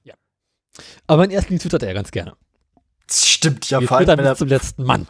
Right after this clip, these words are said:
Speaker 2: vor allem, wenn er ganz bestimmt gerade nicht gekifft hat.
Speaker 1: Nein, dann würde er doch nicht kiffen.
Speaker 2: N-, niemals, vor allem nicht in der Öffentlichkeit.
Speaker 1: <laughs> Und nicht, bevor er twittert.
Speaker 2: <laughs>
Speaker 1: Und wir erinnern uns irgendwie, die Börsenaufsicht fand das irgendwie nicht ganz so schnuffig.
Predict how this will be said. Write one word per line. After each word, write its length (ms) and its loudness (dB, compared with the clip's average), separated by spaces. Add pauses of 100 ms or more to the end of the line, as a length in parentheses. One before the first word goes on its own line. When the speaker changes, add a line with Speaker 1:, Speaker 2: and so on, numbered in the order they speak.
Speaker 2:
vor 380 -2
allem, 220 2
wenn 80 -2
er 100 2
ganz 180 0
bestimmt 380 -6
gerade 180 -2
nicht 160 -4
gekifft 300 -10
hat. 200 -16
Speaker 1:
Nein, 400 0 (140)
dann 180 -4
würde 140 -2
er 60 2
doch 60 2
nicht 180 -4
kiffen. 340 -4 (760)
Speaker 2:
N-, 240 -4 (100)
niemals, 480 0
vor 160 -2
allem 100 2
nicht 180 -2
in 40 -4
der 80 0
Öffentlichkeit. 500 -6 (500)
Speaker 1:
<laughs> 540 -4
Und 120 -2
nicht, 180 -2
bevor 320 0
er 120 -2
twittert. 420 -10 (600)
Speaker 2:
<laughs> 360 0 (2250)
Speaker 1:
Und 160 0
wir 80 4
erinnern 280 0
uns 240 -8
irgendwie, 600 -4
die 140 -4
Börsenaufsicht 1000 0
fand 300 -2
das 140 0
irgendwie 260 0
nicht 160 -2
ganz 180 0
so 120 2
schnuffig. 540 -4